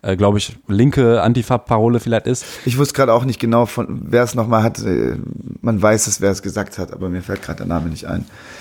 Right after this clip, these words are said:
Speaker 2: Ja, doch schon. Also, ähm, ich würd ja aber auch keine Texte schreiben, wo ich mich dann halt nicht wiederfinde, weil es ja schon Mucke von mir ist. Deswegen würden auch von mir irgendwelche Denkweisen oder keine Ahnung, irgendwas,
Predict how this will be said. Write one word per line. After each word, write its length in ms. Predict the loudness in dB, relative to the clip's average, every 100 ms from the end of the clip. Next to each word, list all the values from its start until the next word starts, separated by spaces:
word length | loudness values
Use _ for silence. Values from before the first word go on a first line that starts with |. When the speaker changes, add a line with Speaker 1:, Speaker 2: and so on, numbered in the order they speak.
| _
Speaker 2:
Ja, 260 | 0 2 2
doch 220 | 0 -2
schon. 360 | 2 2 4
Also, 340 | 2 4 4 4
ähm, 180 | 2 0
ich 160 | -4 -2
würd 120 | 2
ja 100 | 4
aber 120 | 4
auch 80 | 2
keine 220 | 0 -2
Texte 280 | -2 -4 -4
schreiben, 360 | 0 2 4 4
wo 80 |
ich 100 | 2
mich 160 | 2 0
dann 160 | 2 2
halt 140 | 2
nicht 340 | 2 0 0
wiederfinde, 540 | 2 4 2 2 2 4
weil 140 | 4
es 100 | 4
ja 80 | 2
schon 180 | 2 0
Mucke 220 | 0 -2
von 180 | -2 0
mir 220 | 4 4
ist. 140 | 2
Deswegen 720 | -2 2 2 4 0 -2 -6 0
würden 260 | 2 2
auch 220 | 2 2
von 180 | 2 0
mir 160 | 4 4
irgendwelche 460 | 4 2 0 0 0
Denkweisen 800 | 0 0 2 4 4 4 0 -2
oder 220 | 0 0
keine 240 | 0 2
Ahnung, 260 | 2 2 0
irgendwas, 680 | 0 0 0 0 0 -2